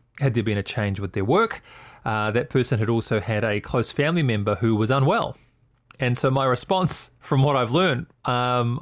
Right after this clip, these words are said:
I knew enough to say, "Well, yeah, they, they're gonna be sad. Like, that's okay. They're gonna be sad for a while if somebody's unwell and they've had these changes at home and that kind of stuff."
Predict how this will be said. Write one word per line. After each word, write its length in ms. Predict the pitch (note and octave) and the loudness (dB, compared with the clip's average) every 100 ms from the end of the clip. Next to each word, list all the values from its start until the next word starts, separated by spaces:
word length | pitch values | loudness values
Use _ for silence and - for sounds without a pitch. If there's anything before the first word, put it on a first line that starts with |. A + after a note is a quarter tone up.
| - | -4
I 140 | B2 | 0
knew 180 | B2 C#3 | 2 4
enough 220 | B2+ C3 | 2 0
to 80 | D#3 | -2
say, 180 | - C#3 | 0 2
"Well, 320 | D#3 D#3 D3+ - - - - _ _ _ | 2 0 -2 -10 -20 -20 -20 _ _ _
yeah, 440 | C3 F3+ C4 C3 F#2 | 0 2 4 0 -2
they, 120 | C3+ C#3+ | 0 0
they're 220 | C#3+ F3 | 2 2
gonna 240 | D#3+ F#3+ | 2 2
be 100 | E3 | 0
sad. 480 | C3+ E3+ A3 - - _ _ _ _ _ _ _ _ _ _ _ _ _ - | 0 0 0 -2 -6 _ _ _ _ _ _ _ _ _ _ _ _ _ -2
Like, 180 | C#3+ C3+ | -2 0
that's 220 | F3+ - | 0 2
okay. 520 | D3 D3 G#3 D3+ B2+ | 2 2 0 -2 -2
They're 120 | C3 C3+ | 0 2
gonna 260 | D3 G3+ | 2 2
be 100 | C#3+ | 2
sad 360 | A2 D#3+ G3 G#3 | 0 0 0 0
for 140 | C3+ | 0
a 60 | A2 | 2
while 360 | G2 G2 - | 0 0 0
if 240 | A#2+ - - - | -2 -4 -12 -8
somebody's 420 | - C#3 C#3 B2+ | -2 0 2 2
unwell 400 | C3 A2+ A#2+ E3+ | 2 2 0 0
and 80 | C#3 | -2
they've 80 | |
had 180 | G#2+ A2+ | -2 -2
these 140 | A2 - | -2 -4
changes 380 | - B2 A#2+ | -2 -2 -2
at 80 | A#2 | -4
home 400 | A#2+ A#2+ D#3+ E3+ | -4 -2 0 0
and 80 | A#2 | -2
that 160 | C#3+ D#3 | -4 -2
kind 160 | C3 | -2
of 80 | A#2 | 0
stuff." 320 | - C#3+ - | 0 -2 -4